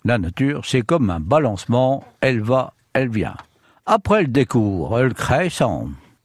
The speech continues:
Après la nouvelle, la pionne, chez la vue de la lune.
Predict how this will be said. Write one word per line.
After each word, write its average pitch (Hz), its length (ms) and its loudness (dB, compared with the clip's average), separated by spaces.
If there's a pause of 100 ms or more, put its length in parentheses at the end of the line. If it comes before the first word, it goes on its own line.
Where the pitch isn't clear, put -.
(160)
Après 165 320 2
la 120 100 2
nouvelle, 151 640 0
la 165 180 2
pionne, 95 400 -2 (260)
chez 143 220 0
la 123 140 2
vue 135 180 0
de 117 120 0
la 147 80 4
lune. 101 380 0